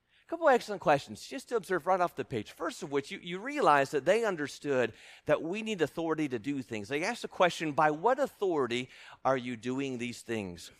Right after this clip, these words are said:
And so authority in one sense can be understood as the right or permission by which we do something.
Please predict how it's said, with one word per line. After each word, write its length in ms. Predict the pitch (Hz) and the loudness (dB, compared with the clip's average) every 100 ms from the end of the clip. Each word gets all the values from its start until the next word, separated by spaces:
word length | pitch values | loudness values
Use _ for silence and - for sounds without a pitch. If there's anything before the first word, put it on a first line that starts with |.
| - - 254 | -20 -12 -8
And 100 | - | 0
so 140 | 254 | 2
authority 440 | 262 320 339 277 | 4 4 4 4
in 180 | 190 180 | 2 2
one 200 | 208 240 | 0 0
sense 320 | 208 - 101 | -2 -6 -6
can 160 | - 175 | -4 -2
be 140 | 175 | 0
understood 460 | 196 170 - 190 185 | 0 0 0 0 2
as 320 | - 160 151 - - - | 4 4 4 -2 -6 0
the 100 | 143 | 2
right 500 | 139 156 185 233 - | 2 6 8 6 4
or 100 | 165 | 0
permission 720 | - - 151 151 202 - 208 190 | -2 0 0 2 0 0 0 6
by 180 | 160 156 | 8 6
which 240 | 165 - | 0 -4
we 180 | 160 156 | -10 -8
do 280 | 143 135 117 | -6 -6 -6
something. 420 | 104 80 - | -10 -12 -16